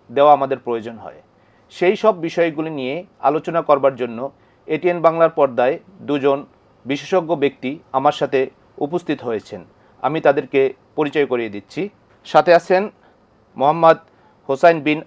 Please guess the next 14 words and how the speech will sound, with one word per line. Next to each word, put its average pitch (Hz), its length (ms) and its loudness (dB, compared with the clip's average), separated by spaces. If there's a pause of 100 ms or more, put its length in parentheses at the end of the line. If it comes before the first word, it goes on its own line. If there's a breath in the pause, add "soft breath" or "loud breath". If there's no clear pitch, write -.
আমিন, 156 360 -4 (460)
সিনিয়র 151 440 2
প্রোগ্রামার, 131 540 0 (380)
বাংলাদেশ 135 540 2 (240)
কম্পিউটার 123 420 2
কাউন্সিল, 101 340 -10 (420)
এবং 127 460 0
শহীদুল 175 500 0
ইসলাম, 143 440 0 (500)
সিনিয়র 160 400 2
অ্যাসিস্ট্যান্ট 160 520 -2
ভাইস 147 240 0
প্রেসিডেন্ট 143 560 -4 (140)
and 131 300 -2